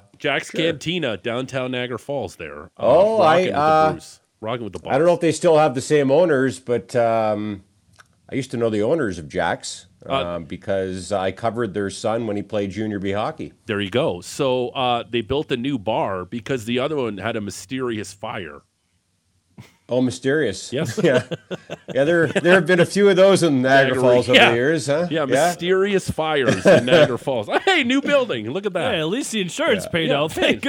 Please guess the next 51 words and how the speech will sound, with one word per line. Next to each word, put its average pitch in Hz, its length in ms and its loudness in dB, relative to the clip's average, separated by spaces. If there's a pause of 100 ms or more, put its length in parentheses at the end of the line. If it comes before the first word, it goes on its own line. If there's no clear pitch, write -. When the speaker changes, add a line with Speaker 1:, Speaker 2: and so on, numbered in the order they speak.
Speaker 3:
goodness. 185 300 -4
Speaker 1:
no 202 100 -2
problem. 196 420 -2
Speaker 3:
Who 302 120 2
would've 180 180 0
thought? 165 280 4
Speaker 1:
Um, 165 280 -6 (140)
uh, 156 180 2
Derek, 170 380 0
wanted 185 200 0
to 196 60 -6
get 185 140 -2
your 160 100 -2
thoughts 170 380 -2
on 143 120 -2
your 135 120 -4
vacation. 120 720 -4
Uh, 110 240 -8
you 113 140 -4
had 113 100 -6
the 117 60 -4
nine-day 110 460 -2
break, 101 480 -4 (100)
no 101 160 -4
Flames 98 400 -6
for 101 120 -10
you. 92 160 -6
You 98 160 -8
went 98 180 -8
to 107 100 -10
a - 20 -8
sunny 101 300 -10
destination. 95 760 -12 (320)
Uh, 127 120 -2
Maddie 147 320 0
Speaker 2:
I 180 60 2
Speaker 1:
was - 80 2
Speaker 2:
did. 139 80 0
Speaker 1:
wondering, 147 340 0
what 131 140 0
was 120 200 -2
your 120 80 0
beverage 110 400 -2
of 92 100 -8
choice? - 520 -6 (1120)
Speaker 2:
Uh, 104 400 2 (220)
pina 165 260 0
colada 143 680 4
Speaker 1:
Okay. 107 260 -4
Speaker 2:
with, 117 640 0
uh, 101 580 0